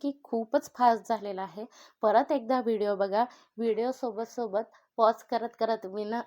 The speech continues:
विणकाम करा, म्हणजे तुम्हाला हे अगदी कळेल आणि समजेल देखील. जर तुम्ही नुसताच व्हिडिओ बघितला आणि म्हटलं खूपच अवघड आहे,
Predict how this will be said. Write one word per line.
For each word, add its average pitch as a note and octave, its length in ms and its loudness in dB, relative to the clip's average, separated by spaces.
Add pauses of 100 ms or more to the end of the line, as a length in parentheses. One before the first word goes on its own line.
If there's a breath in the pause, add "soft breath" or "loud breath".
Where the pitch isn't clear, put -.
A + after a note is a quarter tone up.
विणकाम A#3+ 600 0
करा, G3 300 2
म्हणजे B3 420 -2 (160)
तुम्हाला G3+ 360 -6
हे A3 320 -4 (480 soft breath)
अगदी G3+ 300 -6
कळेल A#3 420 2 (300 soft breath)
आणि G3+ 420 -4
समजेल G#3 640 -2
देखील. E3 340 -8 (560 soft breath)
जर A3+ 100 0 (100)
तुम्ही B3+ 160 0
नुसताच E4+ 500 2
व्हिडिओ A#3 280 2
बघितला G#3 560 -4 (200)
आणि G#3 160 -4
म्हटलं A3 420 -8 (120)
खूपच D4 460 0
अवघड G#3 320 6
आहे, G#3+ 220 -8